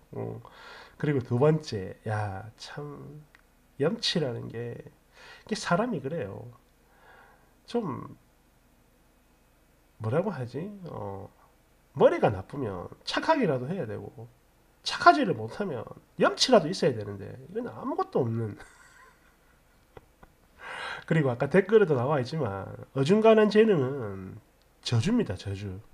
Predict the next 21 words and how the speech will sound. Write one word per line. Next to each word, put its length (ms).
어. 280
이거는 500
예-, 300
예체능에서 1040
다 320
아는 240
이야기예요. 640
어중간하게 840
재능이 420
있고 160
잘하면은 800
이거를 480
놓지도 480
못하고 600
그만두지도 520
못하고 460
진짜 300
사람 540
미치게 320
만드는 320
겁니다. 360